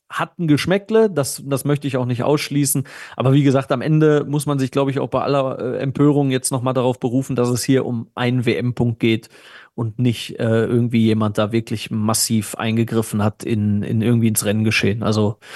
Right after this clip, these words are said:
ich weiß nicht, mich würde da jetzt mal deine Meinung interessieren. Ihr habt ja auch gestern im Livestream nochmal drüber gesprochen, aber vielleicht nochmal gefiltert und mit einer Nacht Schlaf. Kevin, wie sieht's da bei dir aus?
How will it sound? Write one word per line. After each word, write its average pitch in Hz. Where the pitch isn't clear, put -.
ich -
weiß 165
nicht, 156
mich 135
würde 175
da 165
jetzt 160
mal 147
deine 170
Meinung 131
interessieren. 139
Ihr 131
habt -
ja 135
auch 127
gestern 139
im 123
Livestream 143
nochmal 156
drüber 147
gesprochen, 143
aber 131
vielleicht 131
nochmal 127
gefiltert 160
und 139
mit 135
einer 139
Nacht 139
Schlaf. 135
Kevin, 147
wie 131
sieht's 135
da 123
bei 123
dir 127
aus? 214